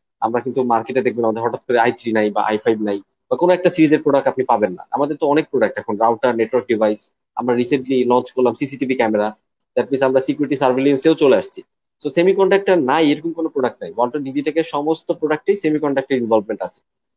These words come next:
So, আ, এই প্ল্যানটা এইভাবে আসে যে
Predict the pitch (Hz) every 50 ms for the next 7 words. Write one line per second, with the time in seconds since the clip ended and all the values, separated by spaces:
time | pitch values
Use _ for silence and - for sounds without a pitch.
0 | _ _ - 143 131 - - _ _ _ _ _ _ _ _ - - 117 117 120
1 | 117 - - 165 175 196 175 185 175 175 175 175 190 180 170 180 185 208 180 139
2 | - - 139 135 127 120 117 117